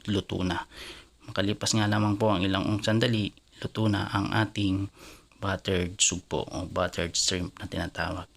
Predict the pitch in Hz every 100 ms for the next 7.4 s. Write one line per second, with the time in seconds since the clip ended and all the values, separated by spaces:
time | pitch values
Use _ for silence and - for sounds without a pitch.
0 | - - - - 110 107 123 117 107 101
1 | 98 - 107 101 101 101 98 - 95 92
2 | 92 92 98 - - 95 - 95 92 -
3 | - - 92 69 - - - 95 98 98
4 | 95 95 98 98 98 92 95 - - _
5 | - 92 - - - - - _ - -
6 | - _ - 110 110 120 98 110 104 110
7 | 123 147 156